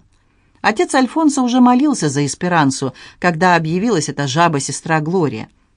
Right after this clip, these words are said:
Запыхавшийся брат Пепе не отставал от вечно недовольной монахини, которую, казалось, бесило, что умершая Эсперанца привлекла к себе столько внимания,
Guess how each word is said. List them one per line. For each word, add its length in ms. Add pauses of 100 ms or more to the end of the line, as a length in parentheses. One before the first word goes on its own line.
(180)
Запыхавшийся 840
брат 360
Пепе 420 (240)
не 180
отставал 720
от 200
вечно 300
недовольной 580
монахини, 640
которую, 400
казалось, 520 (300)
бесило, 560
что 220
умершая 460
Эсперанца 600
привлекла 520
к 40
себе 220
столько 340
внимания, 600